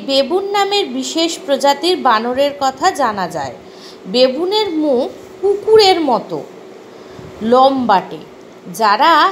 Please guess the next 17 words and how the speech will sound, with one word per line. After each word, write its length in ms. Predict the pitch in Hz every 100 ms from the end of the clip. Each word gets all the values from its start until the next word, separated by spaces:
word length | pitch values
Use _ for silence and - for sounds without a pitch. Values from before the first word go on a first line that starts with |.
| 370 -
চার 240 | 269 277 359 320
পায়ে 260 | 285 262 254
চলে, 280 | 233 196 170 143
যাদের 340 | 170 190 190 208 196
লেজ 260 | 190 190 185 170
বেঁটে 380 | 208 214 - 320 480 - - - -
আর 120 | 202 185
গলার 360 | 196 190 240 294 285
মধ্যে 420 | 285 214 - 330 453 523 - - - - - -
থলি, 420 | 330 330 233 170 - - - - -
আর 120 | - 226 -
পিছনের 500 | 302 - 403 427 427
দিকটায় 540 | 403 403 - 381 339 392 330
কাঁচা 340 | 285 277 359
মাংসের 580 | 381 277 226 240 - 294
মতো 280 | 269 262 - 359 185
ঢিপি, 380 | 220 254 196